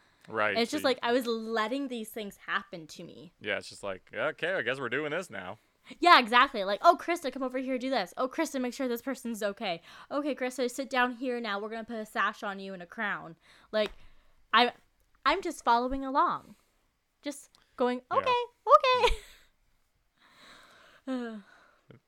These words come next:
Speaker 2: Yes.
Speaker 1: like fun, though.
Speaker 2: Oh, yeah. I had a little bit too much to drink on a Sunday.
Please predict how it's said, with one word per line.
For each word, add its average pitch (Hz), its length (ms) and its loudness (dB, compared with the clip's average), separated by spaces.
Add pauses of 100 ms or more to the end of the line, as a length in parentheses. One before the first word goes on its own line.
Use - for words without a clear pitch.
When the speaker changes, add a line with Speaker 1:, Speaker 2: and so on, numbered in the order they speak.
(440)
Speaker 2:
Yes. 269 60 -4
Speaker 1:
like 247 100 -2
fun, 202 220 2
though. 180 260 0 (400)
Speaker 2:
Oh, 381 140 8
yeah. 311 340 2
I 226 60 -4
had 302 160 -2
a 349 100 -2
little 302 220 -4
bit 330 120 -12
too - 120 -16
much 285 200 -12
to 233 60 -18
drink 214 240 -8
on 208 120 -8
a 202 80 -10
Sunday. 185 460 -12